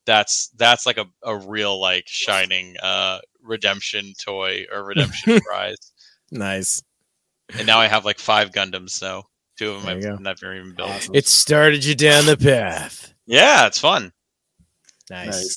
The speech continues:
Speaker 1: Good stuff.
Speaker 3: Nice. Nice. Um, for me, um, <clears throat> I was never that, that, that cool <laughs> to, uh, to earn that many tickets. But, um, I remember, uh,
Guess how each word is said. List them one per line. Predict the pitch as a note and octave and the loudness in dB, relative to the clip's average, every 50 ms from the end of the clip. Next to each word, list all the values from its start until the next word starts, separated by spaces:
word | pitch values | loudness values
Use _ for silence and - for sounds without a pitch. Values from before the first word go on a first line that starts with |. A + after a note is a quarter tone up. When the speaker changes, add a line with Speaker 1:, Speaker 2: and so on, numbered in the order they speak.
| - - | -10 -12
Speaker 1:
Good | B2 A#2 | -12 -10
stuff. | - - C#3 B2+ A2+ | -6 -4 -2 -4 -4
Speaker 3:
Nice. | A2 G2+ F#2+ F#2+ - - - - _ _ _ _ _ _ _ _ _ | -4 -8 -10 -10 -10 -12 -14 -16 _ _ _ _ _ _ _ _ _
Nice. | E3 D3+ A2+ F#2+ E2+ - - - - _ _ _ _ _ _ _ _ _ - - _ _ _ _ _ _ _ _ _ _ _ - | -14 -12 -12 -8 -8 -8 -8 -10 -12 _ _ _ _ _ _ _ _ _ -20 -20 _ _ _ _ _ _ _ _ _ _ _ -2
Um, | C#3 C#3 C#3+ C#3+ C3+ C3+ C3 B2+ | 0 0 2 0 0 -2 -4 -8
for | B2 - D3 | -8 -8 -8
me, | D3 D#3+ G3+ A3 G#3 D#3 C3+ C3 B2 B2 - - | -4 -2 0 0 0 0 0 -2 -4 -6 -10 -8
um, | C#3+ C3 B2+ B2 B2 A#2 A2+ A2+ A2 - _ | -4 0 2 2 2 0 -2 -6 -10 -14 _
<clears throat> | _ - | _ -4
I | A3+ A#3 G3 E3 C3+ - - _ _ _ - C#3+ | -2 0 0 -2 -4 -8 -12 _ _ _ 0 2
was | D3 C3+ C#3+ | 2 2 4
never | D3+ C#3+ C3 C3 | 2 2 4 4
that, | B2+ B2+ - - - | 4 4 4 2 2
that, | - C3 B2+ A#2+ - _ - - _ _ | 2 2 2 2 0 _ -16 -20 _ _
that | B2+ C#3 B2+ B2+ B2 | -2 0 0 0 -2
cool | - - B2+ A2 G2+ G2 G2 G2+ - _ - | -4 -6 -4 -4 -2 -2 -4 -4 -6 _ -4
<laughs> | F3+ - - - - C3+ | -4 -4 -4 -8 -10 -4
to, | - - - - - G#3+ G3 - - | -4 -4 -2 2 2 2 2 6 4
uh, | F3 - - - E3 - - _ - - - G#3+ F#3 E3 D#3+ C3+ - _ - | 4 4 4 0 -4 -4 -6 _ -18 -14 -10 -8 -8 -8 -8 -10 -10 _ -2
to | - E3+ | 0 4
earn | D#3 D3 D3+ D3+ | 6 6 4 6
that | C#3+ C#3+ C#3 C#3+ C#3+ | 6 4 4 4 4
many | C#3+ C3+ B2+ B2+ B2+ | 2 2 2 0 0
tickets. | - - C#3 B2+ B2 B2+ A2+ A2 - - - - - - G3 F3+ D3+ B2+ _ | 2 2 2 2 2 0 -2 -2 -4 -6 -8 -8 -12 -14 -14 -14 -14 -10 _
But, | - C3+ B2+ B2 B2 | 4 4 6 6 4
um, | B2 A#2+ A#2 A2+ A2 G#2+ A2 - - | 2 2 0 -2 -4 -6 -8 -8 -4
I | C3 C#3 | -4 -2
remember, | C#3 C3+ C3+ C3 B2+ B2+ B2+ C3 B2+ B2+ B2 A#2+ B2 - - | -2 -4 -4 -4 -4 -2 0 0 0 2 2 0 -2 -2 -4
uh, | G2 A2+ G#2 G#2 G2+ G2+ G2+ G#2 | -6 -6 -6 -6 -6 -6 -8 -10